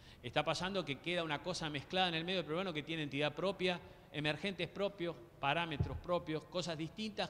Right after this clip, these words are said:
a la ciudad y al campo. Tiene una mistura, para decirlo, de ambas. Tiene un sincretismo incluso desde lo cultural.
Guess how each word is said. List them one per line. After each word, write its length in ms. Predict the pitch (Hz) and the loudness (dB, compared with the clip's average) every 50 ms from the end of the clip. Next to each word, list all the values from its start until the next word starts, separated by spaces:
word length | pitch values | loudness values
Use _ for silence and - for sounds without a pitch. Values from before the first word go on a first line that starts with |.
| - - | -4 -8
a 40 | 135 | -8
la 100 | 135 131 | -8 -6
ciudad 300 | - - 190 220 240 240 - - - - | -4 -2 0 0 0 0 -4 -8 -8 -4
y 40 | 135 | -4
al 100 | 127 117 | -2 0
campo. 280 | 123 107 101 90 - - - - - - - - - - - - - - | 0 0 0 -2 -6 -12 -18 -20 -20 -20 -20 -20 -20 -20 -20 -20 -10 -4
Tiene 100 | 139 147 | 0 2
una 120 | 143 139 | 4 4
mistura, 680 | 147 143 - - - 196 190 170 156 143 127 117 - - | 4 2 0 0 2 4 6 8 8 8 8 6 2 -2
para 120 | - 127 120 | -2 0 0
decirlo, 480 | 127 - - 151 147 147 151 151 - - - - - | 0 2 2 2 2 2 2 0 -2 -6 -12 -10 0
de 140 | 120 127 135 | 4 6 6
ambas. 400 | 131 123 110 98 95 95 - - - - - - - | 6 6 4 2 -2 -4 -6 -10 -16 -18 -18 -6 -2
Tiene 140 | 160 160 170 | 0 2 2
un 40 | |
sincretismo 720 | 156 - 180 165 139 - 156 151 147 - 202 196 165 156 | 2 0 0 -2 -2 0 0 0 0 2 0 0 0 0
incluso 380 | 151 156 - 180 180 160 165 147 | -2 -2 -4 -6 -4 0 2 2
desde 160 | 139 123 135 | 2 2 0
lo 100 | 120 113 | -2 -2
cultural. 500 | - 123 113 101 135 139 139 113 95 90 | -2 -2 -2 2 6 6 8 6 6 4